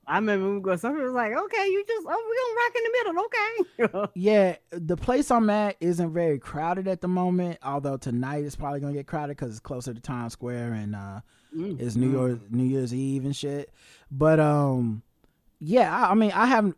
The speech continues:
Speaker 2: there's, the sidewalk is mostly sparsely, you know, it's not condensed, so it's mostly just you walk a, a, you walk to avoid people, you know. I haven't had a problem walking that way.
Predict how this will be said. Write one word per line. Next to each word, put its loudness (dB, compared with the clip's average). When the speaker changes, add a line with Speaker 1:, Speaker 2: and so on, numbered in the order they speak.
Speaker 2:
there's, 4
the 0
sidewalk 6
is 2
mostly 2
sparsely, -2
you 0
know, -4
it's 2
not 4
condensed, 2
so -2
it's 0
mostly 6
just 0
you 0
walk 0
a, 2
a, -10
you 0
walk 2
to 0
avoid -4
people, -8
you -2
know. -8
I -6
haven't 4
had 0
a -8
problem -6
walking -10
that -14
way. -18